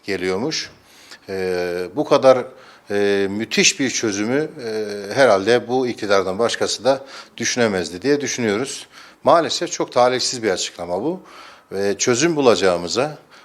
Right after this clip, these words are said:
vatandaşın cebini rahatlatacağımıza, "Enerjiyi bir derece daha kısın da öyle oturun." demek,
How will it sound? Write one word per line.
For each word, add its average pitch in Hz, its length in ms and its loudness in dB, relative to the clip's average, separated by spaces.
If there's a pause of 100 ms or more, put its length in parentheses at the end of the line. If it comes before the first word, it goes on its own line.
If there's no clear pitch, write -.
(100)
vatandaşın 131 560 2
cebini 120 360 0
rahatlatacağımıza, 107 1040 2 (500)
"Enerjiyi 117 720 0
bir 127 240 2
derece 104 340 2
daha 95 200 0
kısın 151 360 -2
da 117 100 4
öyle 127 220 4
oturun." 90 440 -2
demek, 101 440 -4